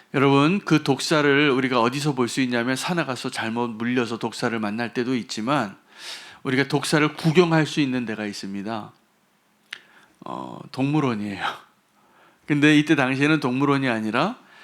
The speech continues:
술사가 피리를 불면 이 독사를 잘 길들여서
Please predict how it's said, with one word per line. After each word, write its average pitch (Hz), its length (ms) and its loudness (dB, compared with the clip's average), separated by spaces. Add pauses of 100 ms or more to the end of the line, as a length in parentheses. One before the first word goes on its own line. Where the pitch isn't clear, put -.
(100)
술사가 139 720 0
피리를 190 420 0
불면 113 560 -4 (460)
이 156 220 2
독사를 135 560 0
잘 - 380 0
길들여서 123 880 0